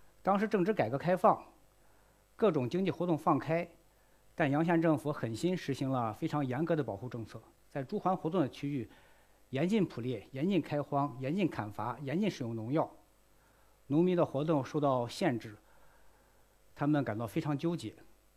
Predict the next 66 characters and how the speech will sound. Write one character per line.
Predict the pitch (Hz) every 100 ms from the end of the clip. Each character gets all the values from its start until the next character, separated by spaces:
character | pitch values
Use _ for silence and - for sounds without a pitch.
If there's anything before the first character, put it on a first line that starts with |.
| - - _ -
刘 | 139
维 | 143
增 | 156
老 | 151 107
师 | -
信 | 131 165
心 | 156
满 | 143 165
满 | 135
地 | 110
告 | 117
诉 | 110 113
大 | 107
家 | 107 104 110
说 | - 117 110 - - - - _ - - -
：“保 | 139
护 | 131 170
朱 | 175
鹮， | 123 123 127 - - _ - - -
洋 | 131 165
县 | 165 135
一 | 185
定 | 233
会 | 160
得 | 120
到 | 123
回 | - 104
报 | 120 110
的。” | - - - _ _ - - _ _ _
当 | - 185
时 | 175 180
朱 | 190
鹮 | 190 139 156
是 |
世 | 143 156
界 | 160
上 | 147 127
最 | 175
濒 | 143 196
危 | 202
的 | 180
鸟 | 117 98
类， | 113 110 _ _ _ _ _ _
在 | - 160 143 - - - -
世 | -
界 | 165 165
自 |
然 | 165
保 | 160 113
护 | 135
联 | 135
盟 | 139
的 | 156
红 | - 143
色 | 156
名 | 123 135
录 | 147
当 | 123 117
中 | 120 127 - - _
被 | - 151
列 | 151
为 | 135
极 | 147 - 180
度 | 190
濒 | 117 110
危。 | 110 113